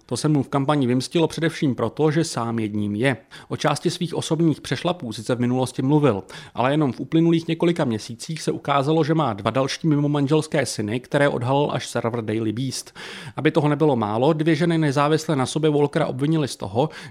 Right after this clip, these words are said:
že je v minulosti nutil jít na potrat. Walker obě nařčení popřel, byť dle mého skromného názoru ne příliš uvěřitelně. Asi nemusím zdůrazňovat, že pro trumpovského kandidáta v době, kdy byl zrušený interrupční precedent nejvyššího soudu, není takováto kauza nic příjemného.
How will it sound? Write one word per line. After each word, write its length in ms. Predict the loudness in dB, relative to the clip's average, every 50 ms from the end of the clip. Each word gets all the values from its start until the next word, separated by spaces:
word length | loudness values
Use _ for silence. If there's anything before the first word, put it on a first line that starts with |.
| -6
že 120 | -2 0 2
je 160 | 2 2 2
v 60 | 2
minulosti 500 | 2 2 2 2 2 0 -2 -2 -2 0
nutil 300 | 0 0 -2 -2 -4 -4
jít 200 | -4 -6 -6 -6
na 100 | -6 -4
potrat. 420 | -2 -2 0 0 -2 -2 -4 -10 -18 -20 -18 -18 -18 -18 -10 -2
Walker 260 | 0 0 2 2 0 0
obě 180 | 0 0 0 0
nařčení 420 | 0 0 -2 -2 -2 -2 -2 -2
popřel, 480 | 0 -2 -4 -4 -2 -2 -2 -2 -2 -4
byť 260 | -4 -6 -8 -8 -8 -10
dle 180 | -6 -4 -4 -2
mého 280 | -2 -2 0 0 -2 -2
skromného 460 | -2 -2 -2 -2 0 0 0 0 -2
názoru 460 | -2 -2 -2 0 2 2 2 2 0
ne 200 | 0 -2 -2 -2
příliš 380 | -4 -6 -8 -6 -4 -4 -4 -2
uvěřitelně. 600 | 0 0 2 2 0 0 0 0 0 -2 -4 -10 -14 -20 -20 -18 -18 -16 -16 -18 -10 -8
Asi 180 | -4 -2 0 0
nemusím 360 | 2 0 0 0 0 0 0
zdůrazňovat, 640 | 0 0 2 2 4 4 2 2 2 0 -4 -6
že 180 | -6 -6 -6 -6
pro 220 | -4 -4 -6 -6
trumpovského 680 | -4 -4 -2 -2 0 0 -2 -4 -2 -4 -2 -2 -2 -2
kandidáta 580 | -2 -2 -2 -2 -2 0 0 -2 -2 -4 -6
v 80 | -8 -4
době, 240 | -4 -4 -2 -2 -2
kdy 120 | -2 -2
byl 180 | -2 -2 -2 -2
zrušený 480 | -2 -2 -4 -2 -2 0 -2 0 0
interrupční 520 | -2 -4 -2 -4 -6 -6 -6 -4 -4 -2 0
precedent 440 | 0 -2 -2 0 -2 -2 0 0 0
nejvyššího 460 | 0 -2 -2 -4 -4 -2 -2 -4 -2
soudu, 420 | -2 -2 -2 -2 0 2 0 0 0 -4 -10 -4 0
není 200 | 2 2 2 2
takováto 440 | 0 0 2 2 2 2 0 -2
kauza 340 | -2 -2 -2 -2 -2 -2 -2
nic 200 | -4 -4 -6 -6
příjemného. 600 | -6 -2 -2 0 0 0 -2 -2 -2 -4 -6 -8